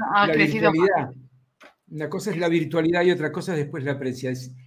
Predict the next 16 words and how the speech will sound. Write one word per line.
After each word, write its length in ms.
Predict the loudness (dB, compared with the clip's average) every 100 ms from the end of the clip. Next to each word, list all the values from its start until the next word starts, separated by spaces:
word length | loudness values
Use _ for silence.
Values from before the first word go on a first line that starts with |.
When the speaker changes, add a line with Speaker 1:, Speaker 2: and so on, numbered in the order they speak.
| _
Speaker 2:
presencialidad, 760 | -8 -4 -6 -4 -2 0 0 0
¿no? 160 | -4 -6 -12
Es 160 | -10 -8
decir, 100 | -6
que 220 | -6 -4
existe 840 | -6 -2 2 2 0 0 0 -2 -18 _
ese 500 | -4 -4 0 0 0
espíritu, 680 | -6 -4 -4 -4 -2 -2 -2 -6
ese 260 | -4 -2
ánimo 520 | 0 0 0 -2 -4 -10 _ _ _ -16
societatis 880 | -4 -2 2 0 0 -2 -2 -4
que 120 | -2 -4
le, 200 | -4 -6
que 120 | -4
le 80 | -2
llaman, 460 | -2 -2 -4 -8